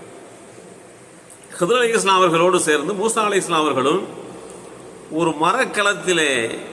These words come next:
அந்த பயணத்தை துவங்கினார்கள். அந்த மரக்கலம் புறப்பட்டு சென்று கொண்டிருக்கிறது. கடலின் நடுவிலே சென்று கொண்டிருக்கின்ற போது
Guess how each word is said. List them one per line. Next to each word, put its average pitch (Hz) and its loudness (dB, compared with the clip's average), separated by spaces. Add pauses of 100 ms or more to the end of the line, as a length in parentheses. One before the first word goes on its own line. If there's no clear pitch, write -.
(400)
அந்த 156 0
பயணத்தை 135 -2
துவங்கினார்கள். 98 -8 (1700)
அந்த 127 -2
மரக்கலம் 143 0 (300)
புறப்பட்டு 139 0
சென்று 151 -2
கொண்டிருக்கிறது. 120 0 (1080)
கடலின் 165 0
நடுவிலே 160 2
சென்று 160 -2
கொண்டிருக்கின்ற 135 0
போது 139 0